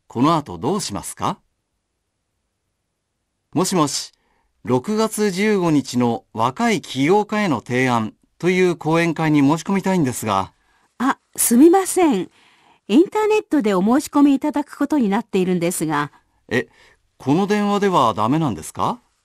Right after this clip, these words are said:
Speaker 2: はい、申し訳ありません。ホームページに講演会の申し込み書があります。それに必要なことを記入して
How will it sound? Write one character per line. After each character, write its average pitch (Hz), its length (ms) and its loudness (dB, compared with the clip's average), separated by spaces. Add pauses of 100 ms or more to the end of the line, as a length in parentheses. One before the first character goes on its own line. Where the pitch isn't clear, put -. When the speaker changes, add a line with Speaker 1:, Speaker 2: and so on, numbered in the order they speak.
(140)
Speaker 2:
は 226 240 2
い、 214 240 2 (520)
申 190 200 2
し - 120 -4
訳 226 200 -2
あ 202 40 2
り 220 120 0
ま 302 160 2
せ 320 320 4
ん。 220 60 -2 (480)
ホ 262 180 4
ー - 20 8
ム 370 120 4
ペ 392 200 2
ー - 20 2
ジ 277 140 0
に 214 300 4
講 294 240 2
演 370 160 4
会 254 220 0
の 180 340 -2 (200)
申 262 260 4
し - 80 -6
込 381 160 0
み 359 100 4
書 370 160 0
が 330 120 6
あ 320 60 2
り 294 100 4
ま 294 140 4
す。 - 240 -10 (480)
そ - 160 -2
れ 285 140 4
に 269 260 4
必 - 260 -2
要 370 140 6
な 359 140 4
こ 349 120 0
と 311 180 2
を 220 60 2
記 208 200 -2
入 220 180 2
し - 100 -8
て 196 280 -2